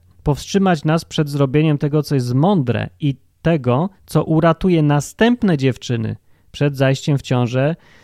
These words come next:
przed czasem, z tym, y, z kim się nie chce zajść w ciążę.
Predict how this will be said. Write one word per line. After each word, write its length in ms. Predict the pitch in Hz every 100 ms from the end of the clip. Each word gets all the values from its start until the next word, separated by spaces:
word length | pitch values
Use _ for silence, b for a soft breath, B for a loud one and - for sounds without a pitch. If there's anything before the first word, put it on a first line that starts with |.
| b b b -
przed 320 | - 127 -
czasem, 500 | 165 151 - 98 98 - _
z 160 | - -
tym, 420 | 131 127 147 180 175 127 123 120 117 110 107
y, 40 | 131
z 140 | -
kim 160 | 127 123
się 180 | 156
nie 160 | 170 156
chce 280 | - 113 101
zajść 260 | 127 117
w 40 | -
ciążę. 460 | 123 104 98 139